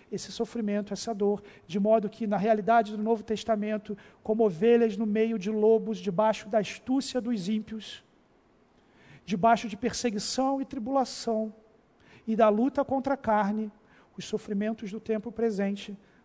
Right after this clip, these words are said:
não podem ser comparados com a glória que há de ser revelada em nós. Vamos orar?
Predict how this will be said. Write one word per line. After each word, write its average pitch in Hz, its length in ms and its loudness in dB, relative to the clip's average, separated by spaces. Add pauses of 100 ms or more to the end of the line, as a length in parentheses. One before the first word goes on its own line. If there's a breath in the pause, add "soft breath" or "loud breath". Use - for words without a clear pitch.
(140 soft breath)
não 180 140 -4
podem 190 340 0
ser 190 180 -6
comparados 175 840 -2 (640)
com 185 120 -6
a 185 40 -4
glória 165 300 -4
que 185 140 -10
há 165 60 -4
de 156 60 -10
ser - 160 -10
revelada 147 420 -6
em 135 60 -10
nós. 127 420 -16 (1160 soft breath)
Vamos 175 220 -6
orar? 190 260 -2